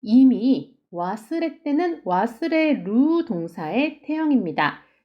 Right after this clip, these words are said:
태형 플러스 시마우를 쓰면은 그 동작 해버리다라는 의미를 만들 수 있죠. 시마우의 타형 시마다가 오면서 잊어버렸다가 되는 겁니다.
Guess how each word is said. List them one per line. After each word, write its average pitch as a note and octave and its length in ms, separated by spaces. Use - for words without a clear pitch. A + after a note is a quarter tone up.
태형 F4+ 360
플러스 D4+ 800
시마우를 E4+ 680
쓰면은 C4 680
그 G#3+ 260
동작 E3+ 640
해버리다라는 E4 760
의미를 E3+ 140
만들 D3 260
수 - 220
있죠. F#3+ 500
시마우의 C#4+ 800
타형 C#4 440
시마다가 C4+ 760
오면서 F3+ 500
잊어버렸다가 A#3 1400
되는 G#3+ 300
겁니다. D3 500